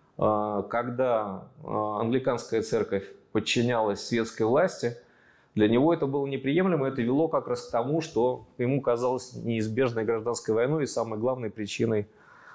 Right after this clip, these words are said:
а, того, в тех всех несчастьях, которые случились, а, с Англией. Кстати, когда он потом во времена реставрации написал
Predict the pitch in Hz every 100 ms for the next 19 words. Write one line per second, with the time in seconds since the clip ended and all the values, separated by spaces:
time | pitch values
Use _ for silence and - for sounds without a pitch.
0 | - - 101 104 101 - 104 110 113 -
1 | 123 110 117 107 110 - 147 147 104 107
2 | 120 117 110 104 - 104 101 - 107 104
3 | 104 101 101 - 98 92 90 - 113 110
4 | 110 117 120 107 117 123 107 107 107 113
5 | 113 107 101 113 113 98 - 98 - 104
6 | 98